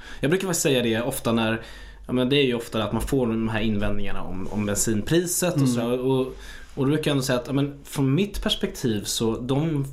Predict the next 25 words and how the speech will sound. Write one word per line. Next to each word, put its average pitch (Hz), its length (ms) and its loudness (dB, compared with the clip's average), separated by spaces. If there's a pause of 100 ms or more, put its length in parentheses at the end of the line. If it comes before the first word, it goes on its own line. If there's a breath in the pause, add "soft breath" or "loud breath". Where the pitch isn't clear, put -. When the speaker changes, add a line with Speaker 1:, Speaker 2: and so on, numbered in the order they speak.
(100)
Speaker 1:
politiska 208 440 0
förändringarna 101 560 0
jag, 82 180 -2
jag 98 180 -2
gör, 85 140 -6
syftet - 880 -2
med 185 100 2
dem - 280 -8 (200 loud breath)
Speaker 2:
Mm. 120 160 2 (200)
Speaker 1:
är 131 200 2
ju 107 260 0
att 117 420 -4
du 214 680 0 (220)
och - 340 -2
de 104 160 -2
som 101 140 -4
behöver 196 420 2
bilen 175 220 2
i 160 40 2
framtiden, 147 640 2 (320 loud breath)
som 127 200 0
bor 113 160 4
glest 110 400 0
Speaker 2:
Mm. 139 100 4
Speaker 1:
framförallt, 143 440 0